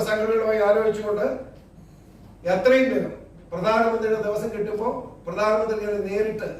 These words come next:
ഇത് സംബന്ധിച്ച് നിവേദനം കൊടുക്കാനാണ് ഉദ്ദേശിക്കുന്നത് എന്ന് കൂടി സൂചിപ്പിക്കാൻ ഞാൻ ആഗ്രഹിക്കുന്നു. ഒരു കാരണവശാലും സമ്മതിക്കാൻ പറ്റുന്ന കാര്യങ്ങളല്ല ഇവിടെ നടക്കുന്നത്. ശക്തമായി കേരളത്തിലെ ജനങ്ങളുടെ വിശ്വാസങ്ങളുടെ, ദൈവവിശ്വാസങ്ങളുടെ വികാരം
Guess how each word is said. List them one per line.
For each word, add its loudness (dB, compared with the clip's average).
ഇത് -8
സംബന്ധിച്ച് -2
നിവേദനം 6
കൊടുക്കാനാണ് 0
ഉദ്ദേശിക്കുന്നത് -6
എന്ന് -4
കൂടി -4
സൂചിപ്പിക്കാൻ -2
ഞാൻ 0
ആഗ്രഹിക്കുന്നു. -6
ഒരു 8
കാരണവശാലും 2
സമ്മതിക്കാൻ -2
പറ്റുന്ന -6
കാര്യങ്ങളല്ല 0
ഇവിടെ -2
നടക്കുന്നത്. -6
ശക്തമായി 4
കേരളത്തിലെ 0
ജനങ്ങളുടെ 0
വിശ്വാസങ്ങളുടെ, 2
ദൈവവിശ്വാസങ്ങളുടെ -2
വികാരം 4